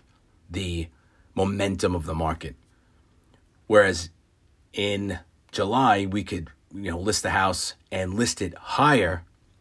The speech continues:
okay, because the activity was even more crazy, okay?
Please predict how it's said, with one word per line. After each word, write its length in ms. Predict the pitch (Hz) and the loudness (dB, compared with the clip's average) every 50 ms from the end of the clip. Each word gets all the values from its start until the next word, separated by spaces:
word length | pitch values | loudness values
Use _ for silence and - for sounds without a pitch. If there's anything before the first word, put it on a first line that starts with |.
| _ 92 | _ -12
okay, 360 | 87 - 104 95 101 104 - - _ _ _ _ _ _ _ _ _ - | -6 -4 -4 -4 -4 -6 -8 -12 _ _ _ _ _ _ _ _ _ -10
because 640 | 104 - - 113 104 101 98 95 92 87 - - - _ _ _ _ _ | -10 -4 2 4 6 6 4 2 -2 -6 -8 -10 -12 _ _ _ _ _
the 120 | 101 98 | -2 -2
activity 380 | 98 95 - - 123 110 107 104 | -2 -2 0 -2 -2 -2 -2 -4
was 240 | 98 98 95 87 104 | -4 -4 -4 -4 -4
even 260 | 101 90 98 95 95 | -6 -6 -6 -6 -6
more 480 | 95 98 110 117 123 127 127 123 120 110 | -6 -6 -2 0 2 2 4 2 2 0
crazy, 600 | - - 120 117 110 104 85 80 85 - - _ _ _ _ - | 2 2 2 4 4 2 -2 -4 -8 -12 -16 _ _ _ _ -10
okay? 320 | - - 98 101 104 | -6 -6 -4 -4 -6